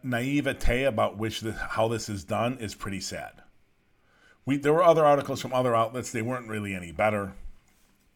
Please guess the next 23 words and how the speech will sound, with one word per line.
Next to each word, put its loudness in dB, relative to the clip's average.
um, -4
to -6
be -6
honest -2
with -10
you. -12
They 0
shouldn't -4
have 0
looked, -2
you -4
don't -2
look -4
at -8
one -4
year, -8
you -6
don't -6
look -8
at -10
the -14
pandemic -10
year. -14